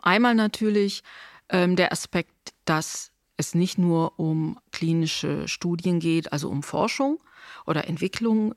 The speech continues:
genauer gesagt, sondern eben darum, Patienten und Patientinnen frühzeitig Therapieoptionen zu bieten. Gerade Phase drei, also die späteren Phasen, wo man auch schon ein gutes Gefühl dafür hat, oder nicht nur Gefühl,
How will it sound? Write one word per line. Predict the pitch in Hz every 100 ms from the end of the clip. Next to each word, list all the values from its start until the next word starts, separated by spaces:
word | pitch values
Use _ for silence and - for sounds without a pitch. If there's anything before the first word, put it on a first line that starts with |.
| -
genauer | 185 185 185 185
gesagt, | 180 170 180 -
sondern | - 147 180 185
eben | 160 160
darum, | 135 151 190 170 170 175 - - - - -
Patienten | 190 - 170 160 185 - 196 196
und | - -
Patientinnen | 170 - 156 202 214 190 175
frühzeitig | - 220 - 196 180 180
Therapieoptionen | - 170 165 - 202 - - - - -
zu | - -
bieten. | - - - -
Gerade | - 151 175 226 233
Phase | - 165 254
drei, | - 139 185 269
also | 170 165
die | 185
späteren | - - 185 240 254 233
Phasen, | - 202 220 214 214 190
wo | 170
man | 170 165 -
auch | 151
schon | - 160 -
ein | - -
gutes | 214 262 269 247 - -
Gefühl | - 208
dafür | 190 180 180
hat, | 165 -
oder | -
nicht | 143 135
nur | 156
Gefühl, | - 180